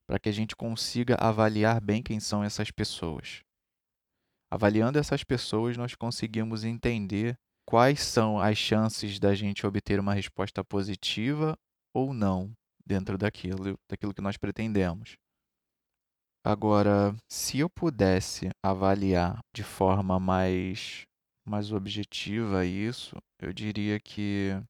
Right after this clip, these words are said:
não só as nossas dificuldades são,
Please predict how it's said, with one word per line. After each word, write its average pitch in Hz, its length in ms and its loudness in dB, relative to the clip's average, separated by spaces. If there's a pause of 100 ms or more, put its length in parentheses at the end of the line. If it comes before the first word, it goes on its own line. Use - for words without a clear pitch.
(420)
não 117 320 0
só 113 360 2
as 110 100 2
nossas 104 400 -2
dificuldades 98 1400 0
são, 95 720 0